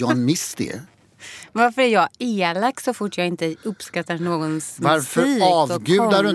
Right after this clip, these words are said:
Speaker 1: inte Father John Misty? Det gör ju jag.
Speaker 2: Ja, ja.
Speaker 1: Eller jag gillar honom i alla fall. Men, men, eh, han
Speaker 2: Jag
Speaker 1: tyckte
Speaker 2: går
Speaker 1: det där skorrade lite.
Speaker 2: Ja, jag förstår. Eh, men allting som Lana Del Rey pekar på, eller alla som hon är vän med,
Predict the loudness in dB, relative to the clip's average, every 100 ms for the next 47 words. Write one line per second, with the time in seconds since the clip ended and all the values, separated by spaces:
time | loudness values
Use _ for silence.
0 | 0 0 0 0 0 -4 -6 -8 -8 -4
1 | 0 4 4 4 2 0 -4 -10 -4 -4
2 | -4 -2 -2 -4 -8 _ -2 0 0 -2
3 | -2 2 2 0 -4 -8 -12 -10 -2 -2
4 | -2 -2 0 2 0 -2 -4 -4 -2 -2
5 | 0 2 2 0 -4 -10 -4 0 0 -2
6 | -8 -12 -16 -18 _ -8 -4 -4 -6 -8
7 | -8 -10 -10 -18 -4 0 2 0 0 0
8 | 0 0 0 -2 -2 -2 0 0 0 0
9 | -2 -4 -4 -2 -2 -2 -4 -4 -4 -6
10 | -4 0 0 0 -2 -2 -2 -2 -2 -2
11 | 0 0 -2 -2 -4 -4 -8